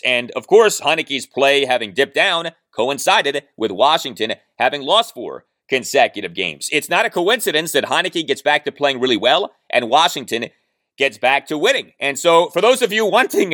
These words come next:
Taylor Heinicke to get benched, sorry, uh, it's gonna be a little while longer, uh, at least, especially given what's going on with Ryan Fitzpatrick. More on that next segment. But Heinicke was great on Sunday. He, on Washington's final drive, was masterful. And what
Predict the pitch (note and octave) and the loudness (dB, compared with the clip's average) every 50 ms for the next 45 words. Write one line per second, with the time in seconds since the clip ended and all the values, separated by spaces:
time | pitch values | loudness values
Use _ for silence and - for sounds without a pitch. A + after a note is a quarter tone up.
0 | C#3 - - - F3+ F3+ F3 D#3 D#3 E3 E3+ E3 D#3 - D#3+ D#3 D3+ - B2+ C#3 | -4 -4 -2 0 2 2 4 4 4 4 2 2 0 -2 -2 -2 -2 -2 -2 -2
1 | C#3+ G2+ - D3+ F#3+ B3 A#3+ - - _ _ _ _ - - D4+ D4+ A#3 C3+ A#2 | -2 2 2 2 2 0 -2 -10 -14 _ _ _ _ 0 2 2 2 2 -2 -8
2 | A#2+ F3 _ _ _ A#2 C3+ D3 - - A3+ G#3 G3+ G#3 G3+ G#3 A#3+ A#3+ G3+ G#3 | -12 -16 _ _ _ -2 -2 -2 -2 -2 -2 0 2 2 2 4 4 4 4 4
3 | B3 A#3+ G#3 G3 G#3 A#3 A3+ F3 C#3 C#3 D#3+ - _ _ _ _ _ - B2 C#3 | 4 2 2 2 0 0 -2 0 -2 -6 -8 -8 _ _ _ _ _ 2 2 4
4 | D3 D#3+ E3 G#3 A3 F3+ E3+ - - _ _ _ - E3+ - - E4 E4+ - A#3 | 4 2 2 2 2 2 0 -4 -10 _ _ _ -4 -2 2 2 2 2 2 0
5 | G#3 F3 C3+ E3+ F#3+ F#3 E3+ D#3+ - - E3+ E3+ E3 D#3 D#3+ D#3+ D3 C3 G#2+ A#2+ | -6 -6 -2 -4 -4 -2 -2 -4 -2 0 0 0 2 4 2 2 2 0 0 2
6 | C#3+ D#3 D#3 C3+ - A2 - - - D3 D#3 C3 - - - _ - C#3+ D#3 C#3 | 2 2 2 0 -4 -10 -4 -2 -2 -2 -2 -4 -10 -16 -16 _ -2 2 2 4
7 | A#2+ B2 B2+ B2 A2+ - - _ _ _ _ _ _ _ _ _ A#2 C#3+ D3 - | 4 4 2 2 2 0 -8 _ _ _ _ _ _ _ _ _ 0 0 0 0
8 | - - - - C3 B2 F2+ F2+ E2 - - D3+ D#3 - - - C4 E4+ F4 - | -2 -2 0 0 0 0 -2 -8 -14 0 2 2 2 2 0 2 2 2 0 -2
9 | C#4+ C#4+ B3 F#3+ - - F#3 F#3 F3 E3 - B2+ A2+ G2+ - - A#2 G2 F2 E2 | -8 -8 -8 -10 -10 -4 0 0 0 0 0 -4 -4 -6 -6 -6 -6 -6 -6 -8
10 | D2+ A2+ D3+ F3+ F3+ D#3+ - G#3 B3 C#4 C#4+ C#4 C4+ B3 F3+ - F3+ D3+ - - | -8 -2 -2 -2 -2 0 2 2 2 2 2 -2 -6 -12 -10 -10 -10 -10 -10 -18
11 | _ _ G3 G#3 A3 A3 G#3 F#3 C#3 - A#2+ C#3 C3+ B2+ A#2+ A2+ G2+ - - _ | _ _ 0 0 0 0 -2 -4 -6 -4 0 2 2 4 2 2 0 -4 -10 _
12 | _ _ - B2 C#3 C3 - G#2+ A#2+ C3 C3 B2+ - - G#2 G2+ - F2+ F2+ - | _ _ 2 2 2 2 2 0 -2 0 0 -2 -4 -6 -10 -8 -6 -6 -2 0
13 | D#3 D#3+ D3 C#3+ D#3+ A3 D#4 D#4+ - | 0 -2 -2 -8 -2 0 0 0 0